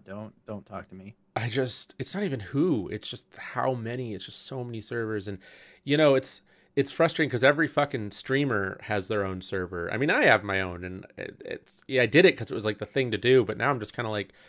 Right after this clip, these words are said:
Speaker 2: man, I kinda just miss community Discords. Just, like, you and all your friends having a Discord that that's where you regularly hang out. Like, why does it always have to be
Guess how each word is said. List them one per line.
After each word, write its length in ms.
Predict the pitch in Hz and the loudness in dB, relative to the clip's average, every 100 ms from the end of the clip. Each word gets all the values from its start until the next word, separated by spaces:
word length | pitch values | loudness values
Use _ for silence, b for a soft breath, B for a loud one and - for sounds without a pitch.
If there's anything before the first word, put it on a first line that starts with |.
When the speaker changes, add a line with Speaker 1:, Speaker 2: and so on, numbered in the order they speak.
| b b b b - | b b b b -8
Speaker 2:
man, 240 | 110 107 104 | -2 2 2
I 80 | |
kinda 240 | 107 135 120 | 2 2 0
just 180 | 110 110 | -2 -6
miss 180 | 104 | -8
community 480 | - 98 95 92 92 | -6 -6 -4 -2 -4
Discords. 600 | 92 92 - 92 90 - | -6 -6 -6 -6 -6 -10
Just, 220 | - 104 120 | -10 -2 2
like, 180 | 107 | 2
you 240 | 107 117 127 | 2 4 6
and 80 | 113 | 6
all 140 | 110 | 6
your 100 | 107 | 4
friends 360 | - 107 101 104 | 2 0 0 0
having 240 | 101 95 | -2 -2
a 40 | 95 | -4
Discord 360 | 98 - 95 | -4 -4 -4
that 100 | - | -2
that's 240 | 104 95 - | 0 0 -2
where 100 | 98 | -4
you 120 | 95 | -4
regularly 580 | 92 90 101 92 92 87 | -4 -4 -4 -4 -6 -6
hang 220 | 90 87 | -8 -8
out. 220 | 90 87 | -10 -8
Like, 120 | 101 | -8
why 280 | 92 98 113 | -2 2 2
does 140 | 123 120 | 2 2
it 80 | |
always 200 | 117 113 | 2 0
have 140 | 113 - | -4 -10
to 60 | 104 | -10
be 220 | 110 | -10